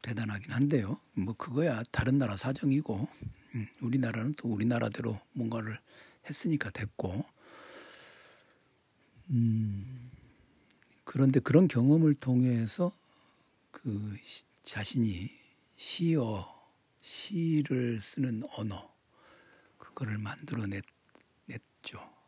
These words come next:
그래서 이제 신곡을, 뭐 단테는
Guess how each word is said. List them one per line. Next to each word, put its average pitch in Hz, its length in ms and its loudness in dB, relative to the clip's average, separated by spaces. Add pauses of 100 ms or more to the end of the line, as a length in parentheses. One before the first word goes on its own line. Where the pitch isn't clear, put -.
(260)
그래서 110 460 -4
이제 139 380 0 (300)
신곡을, 117 680 -4 (1160)
뭐 127 120 -14
단테는 139 720 0